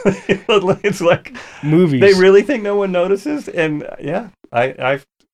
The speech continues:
Speaker 1: same thing when I was doing Out of Focus, we would do a scene, you know, and then it would be months later before we did that scene again. And I, yeah, there's no way I look the same. I even saw in the few things that I saw.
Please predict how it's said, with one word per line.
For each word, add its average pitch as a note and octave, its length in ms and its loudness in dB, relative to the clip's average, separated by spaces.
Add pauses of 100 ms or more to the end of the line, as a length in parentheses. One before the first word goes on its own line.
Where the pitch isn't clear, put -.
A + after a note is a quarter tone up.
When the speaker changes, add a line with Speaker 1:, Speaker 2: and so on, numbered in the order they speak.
(120)
Speaker 1:
same D3 360 -4
thing E3 260 -2
when B2+ 100 -2
I A2+ 100 2
was A2+ 120 -4
doing A#2+ 220 -2
Out A#2 100 0
of B2 80 -4
Focus, C#3+ 420 -4
we A#2 140 -4
would G#2+ 160 -6
do A2 160 -6
a G#2+ 60 -4
scene, A2 600 -6 (680)
you A2+ 160 -6
know, G#2 180 -2
and G#2+ 140 -4
then G2 320 -6
it G#2+ 80 -8
would G#2 180 -10
be G2+ 320 -8
months A2+ 460 -4
later E2+ 480 -8 (260)
before A2+ 300 -2
we G#2 120 -4
did G2 200 -6
that E2 240 -10
scene C#3 160 -6
again. F2 500 -10
And F2+ 280 -12
I, F#2 220 -14 (120)
yeah, E2 300 -12
there's G2 180 -12
no G#2+ 180 -6
way F#2+ 180 -4
I F2 100 -6
look E2 220 -12
the - 80 -12
same. F2 420 -12
I A#2+ 160 0
even B2 180 -6
saw G#2 300 -2
in C3+ 180 -4
the C3 80 0
few F#3+ 220 -2
things A2 280 -6
that F#2 120 -8
I F2 100 -8
saw. F2 300 -6